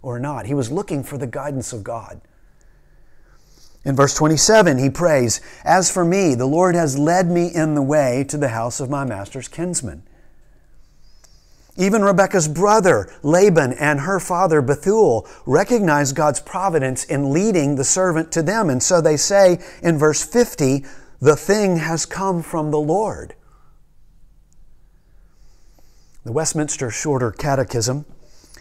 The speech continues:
defines the providence of God like this. "God's works of providence are his most holy, wise, and powerful preserving and governing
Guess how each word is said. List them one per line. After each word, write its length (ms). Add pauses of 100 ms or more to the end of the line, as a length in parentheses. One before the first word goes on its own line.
(220)
defines 640
the 140
providence 840
of 200
God 340
like 240
this. 440 (1500)
"God's 320
works 300
of 120
providence 600 (800)
are 140
his 180
most 340
holy, 600 (260)
wise, 560 (220)
and 180
powerful 520
preserving 760 (160)
and 200
governing 540